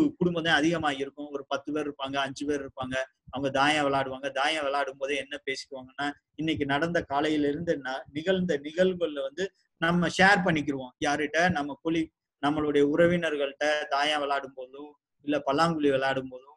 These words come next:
இல்ல சின்ன பிள்ளைகள் விளையாடும் போதோ, இன்னைக்கு பள்ளியில இந்த மாதிரி நடந்தது,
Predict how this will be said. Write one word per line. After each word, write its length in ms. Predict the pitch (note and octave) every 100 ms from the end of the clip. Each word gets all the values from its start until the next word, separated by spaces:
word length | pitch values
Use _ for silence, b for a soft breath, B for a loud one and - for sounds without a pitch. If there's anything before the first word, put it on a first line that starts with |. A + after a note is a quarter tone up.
| C#3+
இல்ல 220 | C#3 C#3+
சின்ன 200 | - E3 F3
பிள்ளைகள் 360 | D3+ D3+ D3
விளையாடும் 400 | C3+ C#3+ D3+ C#3
போதோ, 240 | C3+ C#3+ E3 E3+ _ _
இன்னைக்கு 300 | D3 D3 C#3+ C#3 B2+
பள்ளியில 340 | C3 D#3 D3
இந்த 180 | C#3 C3+
மாதிரி 300 | C3+ C3+ C#3
நடந்தது, 400 | C3 B2 B2+ C3+